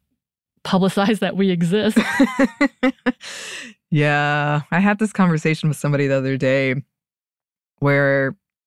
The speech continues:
Speaker 2: it's hard to describe sometimes if you haven't done it,
Speaker 1: Mm-hmm.
Speaker 2: but there is an energy drain just from, like, "Oh, I should post on social media," all, or, "Oh, I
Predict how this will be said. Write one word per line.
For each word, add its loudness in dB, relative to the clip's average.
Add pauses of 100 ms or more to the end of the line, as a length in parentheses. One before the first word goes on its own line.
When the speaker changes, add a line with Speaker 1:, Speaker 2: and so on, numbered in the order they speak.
(1600)
Speaker 2:
it's 2
hard -2
to -16
describe -2
sometimes 0 (460)
if 0
you 4
haven't -2
done -4
it, 0
Speaker 1:
Mm-hmm. -6
Speaker 2:
but 0 (960)
there 2
is 0
an 4
energy 2
drain -2 (280)
just 0
from, -2
like, -6 (960)
"Oh, 2
I 0
should -4 (300)
post -2
on -2
social -2
media," 0
all, -2
or, 2
"Oh, 0
I 2